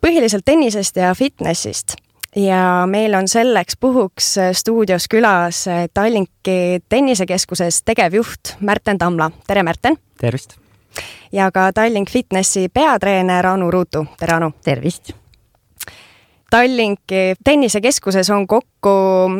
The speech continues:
Speaker 1: te võite mind parandada, kui ma nüüd eksin, kakskümmend tenniseväljakut, kümme sulgpalliväljakut, siis on kuuesaja viiekümne ruutmeetrine jõusaal,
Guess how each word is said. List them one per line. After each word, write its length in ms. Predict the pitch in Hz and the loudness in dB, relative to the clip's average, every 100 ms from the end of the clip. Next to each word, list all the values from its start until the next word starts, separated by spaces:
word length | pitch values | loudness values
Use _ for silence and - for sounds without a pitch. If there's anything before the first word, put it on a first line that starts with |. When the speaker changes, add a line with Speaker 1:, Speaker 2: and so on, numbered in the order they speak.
| - | -4
Speaker 1:
te 80 | 208 | -2
võite 240 | 190 180 180 | -2 0 -2
mind 200 | 185 - | -2 0
parandada, 460 | 240 269 175 175 | 2 4 2 -2
kui 100 | 170 | -2
ma 140 | 175 170 | -2 -2
nüüd 160 | 170 | 0
eksin, 460 | 247 - 233 196 180 | -2 0 0 2 0
kakskümmend 760 | - 240 - - 190 170 170 165 - | 0 -2 0 -4 0 0 -2 -4 -4
tenniseväljakut, 960 | 180 175 170 170 175 196 - 262 - - _ _ - - - _ - | -2 -2 -2 -2 -2 -4 -4 -6 -6 -14 _ _ -20 -20 -20 _ -4
kümme 520 | 226 226 214 190 180 180 | 0 2 2 2 2 0
sulgpalliväljakut, 1300 | - 294 349 - 247 214 208 208 202 208 202 - - - _ - | 0 -2 -2 0 2 2 2 0 -2 -4 -6 -6 -12 -14 _ -10
siis 300 | - 196 202 | -2 0 2
on 180 | 202 185 | 0 0
kuuesaja 500 | 220 220 190 190 196 | 2 2 2 2 4
viiekümne 480 | 220 208 190 185 | 2 2 0 2
ruutmeetrine 840 | 190 208 - 196 185 - 190 185 180 | 2 2 0 0 0 -2 -2 0 0
jõusaal, 680 | 185 269 330 - 220 196 | 2 2 2 0 0 0